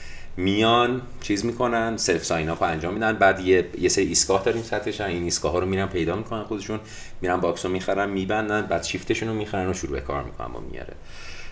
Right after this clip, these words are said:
ولی خیلی تر و تمیز و مرتب کار می‌کنم و نه دیجیتالمون هم اثر خوبی داره، یعنی تأثیرگذار است، ولی خب واقعاً میدان همچنان بهترین در واقع کاناله برای ما، بعدش ریفرال، بعدش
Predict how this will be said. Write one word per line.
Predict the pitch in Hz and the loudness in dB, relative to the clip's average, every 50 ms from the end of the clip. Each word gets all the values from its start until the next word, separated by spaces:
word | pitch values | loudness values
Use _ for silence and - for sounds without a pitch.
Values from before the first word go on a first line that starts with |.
| - - | -8 0
ولی | 76 95 98 104 110 123 | 6 6 8 8 8 6
خیلی | - - 131 131 139 143 139 131 135 131 127 127 123 120 120 117 120 - | 4 8 8 10 10 8 8 6 4 4 4 4 4 2 0 0 0 2
تر | 107 110 107 110 | 2 4 6 6
و | 107 104 | 6 4
تمیز | 104 95 85 78 82 87 90 82 80 | 4 0 -2 -2 0 0 -2 -2 0
و | 85 85 82 80 78 76 - - - - - - - - - - - - - - - - - - - - - - - - - - | -2 -2 -2 -2 -6 -8 -8 -8 -8 -8 -10 -10 -12 -12 -14 -14 -14 -14 -14 -14 -14 -14 -12 -12 -12 -14 -14 -14 -14 -12 -10 -6
مرتب | 87 82 78 73 73 - 82 80 76 - | -4 -2 -2 -2 -2 0 0 0 0 0
کار | 82 78 73 | -2 -4 -4
می‌کنم | 71 - 76 73 73 | -4 -4 -4 -4 -2
و | 78 78 78 85 85 | -2 0 2 2 2
نه | 92 95 95 | 4 2 2
دیجیتالمون | - 85 82 80 - - 87 85 90 92 92 92 | 2 0 -4 -6 -4 -4 -2 -2 -2 -2 -2 -2
هم | 92 92 95 - - - - - - - - - - - | -4 -4 -6 -8 -8 -8 -10 -10 -10 -10 -10 -6 -2 -2
اثر | 80 - - 90 90 | 0 2 2 2 2
خوبی | - - - 113 123 156 | 0 0 -2 0 0 2
داره، | - 87 87 87 90 90 90 90 90 - - - | 2 2 2 2 2 2 2 0 -2 -2 -4 -4
یعنی | 78 76 78 78 80 80 82 | -2 0 2 2 2 0 -2
تأثیرگذار | 78 - 80 - - - - - 82 80 82 85 85 82 101 127 151 | -2 -6 -6 -4 0 0 2 2 2 0 2 0 2 2 4 4 4
است، | 151 - - | 4 6 8
ولی | 123 123 135 | 8 8 8
خب | - - | 6 4
واقعاً | 87 82 85 85 85 87 87 82 95 | 4 6 6 6 6 4 2 2 0
میدان | 104 101 90 85 85 82 82 78 87 95 98 95 | 0 2 0 0 0 0 0 0 0 0 0 0
همچنان | 95 92 85 82 85 - 85 82 80 87 95 107 107 101 104 - - - - - - - - - | -2 -2 -2 -2 -4 -4 -4 -2 -2 0 0 0 -2 -2 -6 -10 -12 -14 -14 -14 -16 -16 -4 2
بهترین | - 85 80 - - 82 78 76 73 73 | 4 4 4 4 2 0 2 2 0 0
در | 73 71 73 | 0 -2 -2
واقع | 71 67 65 65 69 65 65 67 - - - - - - - - - | -2 -4 -4 -4 -6 -6 -6 -6 -8 -10 -12 -12 -12 -14 -14 -8 -2
کاناله | - 85 80 80 90 101 110 | 0 0 2 2 4 2 2
برای | 117 117 113 | 2 2 2
ما، | 110 113 110 | 2 2 2
بعدش | - - 98 95 87 80 71 - - - - | 4 6 6 6 6 4 0 -2 -2 -2 -2
ریفرال، | 82 78 - 82 80 82 95 117 131 | -2 -2 0 -2 0 2 2 2 2
بعدش | 127 - 98 92 85 78 78 76 - - - - | 4 4 6 6 6 4 2 0 -2 -2 -6 -8